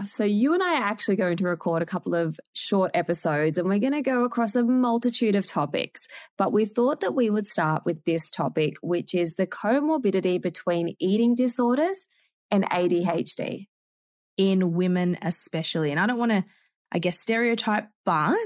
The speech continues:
Speaker 2: that is the rise that we're seeing. Through the pandemic, women realized they had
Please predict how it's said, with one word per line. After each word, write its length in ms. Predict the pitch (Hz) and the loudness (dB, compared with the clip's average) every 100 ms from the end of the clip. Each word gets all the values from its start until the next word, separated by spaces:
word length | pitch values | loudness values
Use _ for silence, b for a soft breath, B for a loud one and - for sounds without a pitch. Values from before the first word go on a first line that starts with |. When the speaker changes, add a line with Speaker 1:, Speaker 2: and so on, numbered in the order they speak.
| - | -2
Speaker 2:
that 300 | 214 202 202 | -2 0 0
is 380 | 180 175 180 - - _ - | 0 0 2 0 -4 _ -4
the 220 | 175 175 | 0 0
rise 360 | 170 156 165 | 2 2 0
that 100 | 165 | 0
we're 140 | 170 170 | 0 0
seeing. 500 | - 165 156 147 165 B B _ _ - | 0 0 0 -2 -4 B B _ _ 0
Through 160 | 226 | 2
the 80 | 208 | 2
pandemic, 800 | - 190 180 170 160 151 - - - | 2 0 2 0 0 -2 -6 -16 -6
women 420 | 175 185 190 190 | 0 2 4 2
realized 760 | 175 180 180 170 160 160 - - _ _ _ | 2 2 2 2 0 0 -2 -8 _ _ _
they 120 | 170 | -6
had 220 | 156 160 | -4 -4